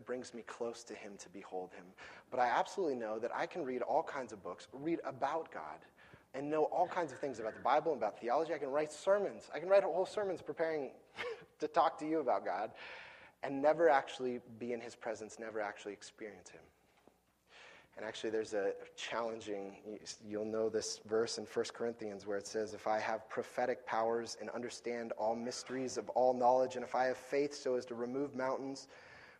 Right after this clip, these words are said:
but have not love, I am nothing." And what God wants from us, ultimately, uh, the point of all that knowledge, if we have any knowledge, is ultimately to lead us to be in his presence and to be with him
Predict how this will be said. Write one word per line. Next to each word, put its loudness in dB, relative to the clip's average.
but 2
have 4
not -2
love, -2
I -8
am -12
nothing." -16
And -4
what -2
God 0
wants -4
from -12
us, -16
ultimately, -8
uh, -6
the -8
point -2
of -2
all 0
that -8
knowledge, -8
if -16
we -8
have -4
any -12
knowledge, -8
is -10
ultimately -2
to -10
lead -4
us -6
to -16
be -6
in -4
his -12
presence -10
and -16
to -14
be -14
with -10
him -18